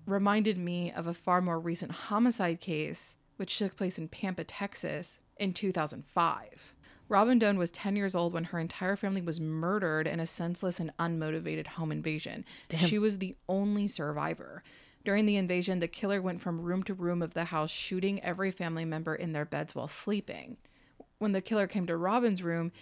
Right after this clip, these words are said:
Speaker 1: he shot into the darkness of her room and watched her small silhouette fall to the floor after she tried to jump out of bed. He missed her, and although she was afraid,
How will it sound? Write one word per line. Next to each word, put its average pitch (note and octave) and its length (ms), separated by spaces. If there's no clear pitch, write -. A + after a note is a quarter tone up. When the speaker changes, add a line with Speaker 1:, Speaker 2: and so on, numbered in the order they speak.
Speaker 1:
he - 160
shot G3 340
into G#3 160
the G3 100
darkness F3+ 480
of E3 100
her D#3+ 100
room E3+ 200
and D#3+ 200
watched E3 380
her E3+ 140
small F3+ 400
silhouette F3 460
fall F3+ 360
to - 100
the D#3 140
floor F3+ 420
after E3 220
she E3+ 180
tried E3+ 280
to E3 60
jump E3 320
out D3 140
of D3+ 140
bed. D3 360
He A#3 220
missed G#3+ 400
her, D3 240
and F3 160
although F#3 300
she - 180
was E3+ 160
afraid, F#3+ 540